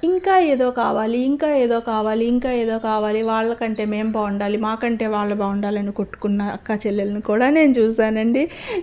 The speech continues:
So ఇది లైఫ్ అండి, ఎవరు ఎలా ఉంటారో మనకి ఎలా తెలుస్తుంది. కాకపోతే మీ రిలేషన్ని, మీ అక్కంటే మీకు ప్రాణమైనా, మీ చెల్లంటే మీకు ప్రాణమైనా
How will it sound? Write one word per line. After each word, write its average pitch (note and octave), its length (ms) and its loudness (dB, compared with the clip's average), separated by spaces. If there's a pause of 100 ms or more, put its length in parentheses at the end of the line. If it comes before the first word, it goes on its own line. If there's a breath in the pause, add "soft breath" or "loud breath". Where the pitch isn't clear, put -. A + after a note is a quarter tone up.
(120)
So F#4+ 80 6
ఇది G4 220 10
లైఫ్ C#4 360 6
అండి, C4+ 240 2
ఎవరు B3+ 400 4
ఎలా B3+ 360 6
ఉంటారో B3 460 4
మనకి A#3 280 4
ఎలా A3 200 6
తెలుస్తుంది. A#3+ 680 4 (380 loud breath)
కాకపోతే A#3 840 0 (320 loud breath)
మీ C#4+ 200 10
రిలేషన్ని, D#4 680 6
మీ B3 180 2
అక్కంటే A3+ 500 2
మీకు G#3+ 240 0
ప్రాణమైనా, G#3 680 -2
మీ G#3 180 -2 (100)
చెల్లంటే B3 480 0
మీకు G#3+ 240 -4
ప్రాణమైనా G3+ 840 -4